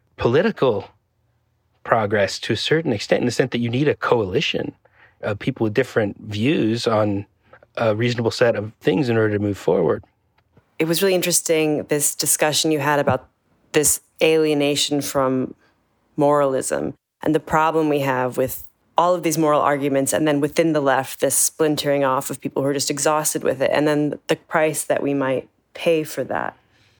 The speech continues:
Speaker 1: I mean, this is a truly alarming time, right? I mean, like,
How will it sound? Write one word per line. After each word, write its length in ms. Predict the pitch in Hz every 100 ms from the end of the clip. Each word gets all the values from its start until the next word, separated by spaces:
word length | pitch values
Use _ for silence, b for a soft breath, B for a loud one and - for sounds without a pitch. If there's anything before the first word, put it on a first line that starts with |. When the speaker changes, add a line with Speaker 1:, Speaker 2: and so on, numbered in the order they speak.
| _ -
Speaker 1:
I 80 | 107
mean, 200 | 90 95
this 220 | 123 -
is 280 | 107 95 - _ _ _ _ _ _
a 100 | -
truly 720 | 117 - 127 127 120 110 104 104 _
alarming 400 | 139 156 160 151
time, 280 | 156 165 90
right? 200 | 101 98
I 60 |
mean, 200 | 104 98
like, 200 | 95 90